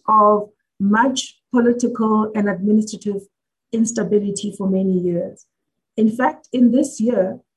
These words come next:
the C F O role remained vacant. There were other, uh, staff members that acted in that role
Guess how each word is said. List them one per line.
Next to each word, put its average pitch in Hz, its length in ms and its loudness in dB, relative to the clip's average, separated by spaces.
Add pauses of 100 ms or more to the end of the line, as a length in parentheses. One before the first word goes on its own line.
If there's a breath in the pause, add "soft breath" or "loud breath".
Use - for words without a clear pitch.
(360)
the 220 180 -2
C 311 220 -2
F 320 160 -2
O 269 180 4
role 220 360 0
remained 214 640 -2
vacant. 190 560 -6 (640)
There 220 180 0
were 208 600 0
other, 269 600 -2 (380)
uh, 220 260 -6 (120)
staff 262 420 2
members 214 440 2
that 202 280 -6
acted 247 420 -6
in 226 180 2
that 196 200 -10
role 190 460 2